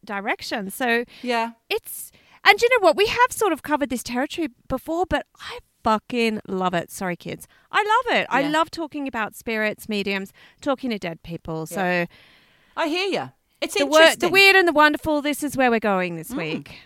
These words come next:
Speaker 2: Okay.
Speaker 1: Mm.
Speaker 2: Fantastic.
Speaker 1: Look,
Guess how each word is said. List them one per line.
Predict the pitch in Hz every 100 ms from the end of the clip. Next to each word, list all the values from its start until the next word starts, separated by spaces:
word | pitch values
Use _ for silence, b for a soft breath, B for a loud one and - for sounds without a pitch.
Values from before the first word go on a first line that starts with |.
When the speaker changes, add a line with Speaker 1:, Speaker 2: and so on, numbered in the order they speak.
| -
Speaker 2:
Okay. | - 262 427 - _ _ _ _ _ -
Speaker 1:
Mm. | 415 605 214 170
Speaker 2:
Fantastic. | 262 240 233 - - - 381 - - 160 _ _ _ _
Speaker 1:
Look, | 247 196 -